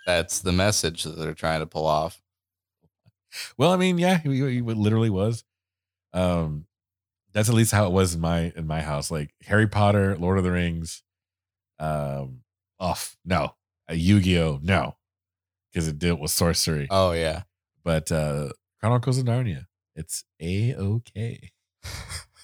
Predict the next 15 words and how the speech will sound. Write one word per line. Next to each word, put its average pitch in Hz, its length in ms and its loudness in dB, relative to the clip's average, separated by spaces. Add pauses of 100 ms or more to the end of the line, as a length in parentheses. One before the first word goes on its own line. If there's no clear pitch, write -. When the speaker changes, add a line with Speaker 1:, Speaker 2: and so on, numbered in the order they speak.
(120)
Speaker 2:
But 117 220 0
both 117 240 4
C 123 240 4
S 110 220 4
Lewis 104 520 2
and 95 360 0
J 92 340 2
R 85 180 -2
Tolkien, 87 580 -4 (420)
uh, 80 220 -4
Tolkien, 76 540 -8
sorry, 76 300 -6 (500)
uh, 80 300 2
were, 82 460 0 (320)
like, 76 180 -6